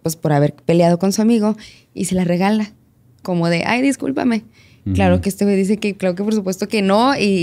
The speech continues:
Speaker 1: y se va de ahí y nunca le vuelve a hablar. Entonces ya ahí es donde viene, ah, no, pues es que como, pues, ya tenía la oreja cortada, pues, y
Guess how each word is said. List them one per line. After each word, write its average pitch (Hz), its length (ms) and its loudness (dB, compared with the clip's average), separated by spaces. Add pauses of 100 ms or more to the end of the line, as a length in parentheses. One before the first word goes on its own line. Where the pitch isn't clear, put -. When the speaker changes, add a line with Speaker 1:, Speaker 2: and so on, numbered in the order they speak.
(160)
Speaker 1:
y 170 40 -4
se 180 140 0
va 165 120 2
de 170 80 0
ahí 226 360 2
y - 20 0
nunca 185 280 0
le 202 80 2
vuelve 185 200 4
a 202 60 2
hablar. 220 260 2 (340)
Entonces 170 440 0
ya 202 140 2
ahí 240 280 0
es 202 100 -2
donde 175 200 0
viene, 160 340 0
ah, 233 140 2
no, 254 140 2
pues 196 140 -2
es 165 40 -6
que 185 140 -4
como, 170 180 -2 (140)
pues, 147 140 -4
ya 156 100 -2
tenía 214 200 -2
la 214 60 -2
oreja 208 240 -2
cortada, 208 420 -2
pues, 175 180 -6
y 175 220 -2